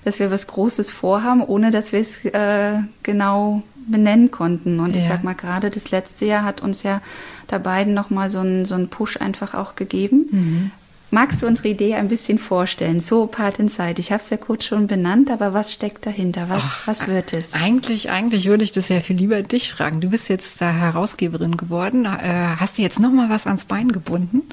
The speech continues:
Speaker 2: Aber auf der anderen Seite, so Part Inside, ähm, wir sehen einfach seit Jahren, ähm, dass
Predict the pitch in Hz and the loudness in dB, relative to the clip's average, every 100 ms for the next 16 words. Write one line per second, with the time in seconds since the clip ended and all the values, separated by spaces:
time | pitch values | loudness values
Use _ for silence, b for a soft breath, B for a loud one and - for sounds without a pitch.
0 | B B B B B B B 196 190 190 | B B B B B B B 0 2 2
1 | 180 180 - 170 196 220 202 202 202 208 | 0 -2 -2 -2 2 2 2 0 0 0
2 | 202 190 214 202 - 190 185 233 277 - | 0 0 -2 -2 -2 -2 0 2 2 0
3 | 156 160 - - 156 175 180 185 180 180 | -4 -4 -6 -12 -6 -2 2 2 4 2
4 | 180 - B B B 185 180 208 262 - | 0 -8 B B B 2 4 4 4 2
5 | 226 240 226 208 202 185 180 202 262 254 | 0 0 -2 -2 -2 -2 -2 0 2 4
6 | 247 - 202 208 208 202 202 - - 190 | 2 0 -2 2 4 4 2 -2 -4 -2
7 | 190 - | -2 -6